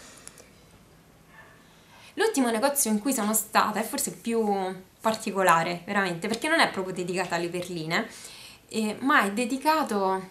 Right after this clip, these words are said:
io non so come spiegarvi, alla grafica, n-, nel senso che voi entrate, è un negozio di libri, però vende soltanto libri di un particolare tipo, e sono libri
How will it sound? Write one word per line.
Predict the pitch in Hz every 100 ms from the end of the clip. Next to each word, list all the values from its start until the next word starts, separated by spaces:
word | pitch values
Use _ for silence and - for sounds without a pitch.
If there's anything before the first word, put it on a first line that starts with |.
| -
io | 277
non | 247 202
so | 285
come | 277 247
spiegarvi, | 233 - 208 180 175 180 180 180 - - - - - - - - _
alla | - 254
grafica, | 220 294 202 170 185 190 180 - -
n-, | 226 247 -
nel | 240 277 294
senso | 220 185 247
che | 262
voi | 339
entrate, | 226 190 180 214
è |
un | 254
negozio | 302 370 -
di | 208 196
libri, | 170 170 180 175 - -
però | 370 320 220
vende | 233 247
soltanto | 277 285 339 349 339 302 294 277
libri | 226 247 226 247 226
di |
un | 214
particolare | 214 214 208 208 196 190
tipo, | 185 156 180 185
e | 247
sono | - 247 190
libri | 226 208 156 170 233